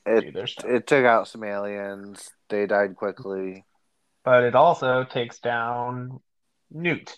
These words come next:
Speaker 2: who falls down. They are currently trying to climb up, like,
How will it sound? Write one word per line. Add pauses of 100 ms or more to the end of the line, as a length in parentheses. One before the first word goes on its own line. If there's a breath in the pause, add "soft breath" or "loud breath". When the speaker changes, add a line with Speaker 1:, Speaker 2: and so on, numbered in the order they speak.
(440 loud breath)
Speaker 2:
who
falls
down.
They
are (120)
currently
trying
to
climb
up, (920)
like,